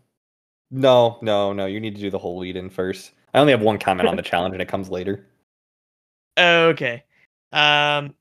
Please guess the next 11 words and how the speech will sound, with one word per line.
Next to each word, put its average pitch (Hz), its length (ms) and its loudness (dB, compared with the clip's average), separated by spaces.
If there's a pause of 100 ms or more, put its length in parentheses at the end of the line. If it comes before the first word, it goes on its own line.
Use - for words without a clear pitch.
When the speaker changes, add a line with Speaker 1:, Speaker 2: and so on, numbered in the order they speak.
(200)
Speaker 2:
so 190 440 4 (360)
it's 175 160 -2
the 170 100 -6
same 185 340 -6 (220)
twist - 680 -8
that 143 140 -4
we've 139 160 -12
had 139 220 -8
for 143 120 -14
the 131 80 -14
last 127 380 -8